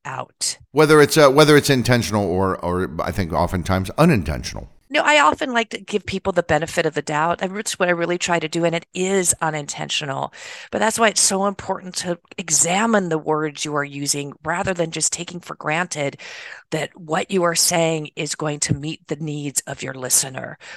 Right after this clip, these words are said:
Speaker 1: or is gonna create connection with your listener or is going to create trust. And bottom line, that's what you wanna do. But if you're saying things like tribe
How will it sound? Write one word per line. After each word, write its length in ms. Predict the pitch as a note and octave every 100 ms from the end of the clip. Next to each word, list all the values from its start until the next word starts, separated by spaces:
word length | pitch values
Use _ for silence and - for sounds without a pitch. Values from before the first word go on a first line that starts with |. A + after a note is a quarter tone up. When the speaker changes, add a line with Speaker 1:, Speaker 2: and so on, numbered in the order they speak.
| -
Speaker 1:
or 160 | E3+ E3+
is 120 | D#3+
gonna 180 | E3+ D#3+
create 380 | - D#3+ D3 -
connection 600 | E3 D3+ D#3+ - - C3
with 200 | C3+ -
your 100 | B2
listener 400 | C#3 - C#3+ -
or 180 | G3 G3
is 100 | F3+
going 200 | F3 E3
to 80 | E3
create 500 | - - E3+ E3+ -
trust. 640 | - D#3+ D#3+ - - - - - - -
And 100 | F#3+
bottom 280 | F#3+ B3 G#3
line, 220 | F#3+ G3
that's 220 | F3 G#3
what 160 | F3 -
you 80 | D3
wanna 240 | D3 C#3
do. 460 | C#3 F3+ F3 B2+ - - - - -
But 100 | F#3
if 80 | G3
you're 120 | B3
saying 300 | - G3+ F#3
things 340 | - F#3 F3
like 200 | E3+ D3 _ -
tribe 720 | - - F#3+ C#3+ B2+ B2